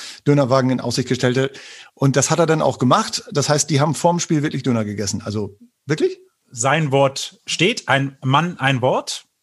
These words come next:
Speaker 2: Und, äh, ich versuche mal rauszufinden, ob das dann auch, ob der Lister Döner da jetzt sozusagen zur, zum Dauergast wird an der H D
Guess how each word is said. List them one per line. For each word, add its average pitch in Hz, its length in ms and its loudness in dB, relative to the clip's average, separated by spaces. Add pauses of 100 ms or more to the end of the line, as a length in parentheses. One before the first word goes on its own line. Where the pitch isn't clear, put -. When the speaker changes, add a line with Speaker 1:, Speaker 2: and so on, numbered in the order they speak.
(160)
Speaker 2:
Und, 139 680 -4
äh, 135 600 -4
ich 127 160 -8
versuche 151 240 0
mal 160 80 4
rauszufinden, 143 680 0
ob 131 260 -6
das 127 200 -2
dann 127 180 0
auch, 127 340 -2
ob - 100 -14
der 117 100 0
Lister 131 260 0
Döner 117 240 0
da 110 100 0
jetzt 107 380 0 (480)
sozusagen 104 580 -2
zur, 101 440 -4 (240)
zum 104 180 -6
Dauergast 127 540 2
wird 90 280 -6 (200)
an 101 120 -10
der 95 140 -8
H 95 80 -8
D 95 80 -12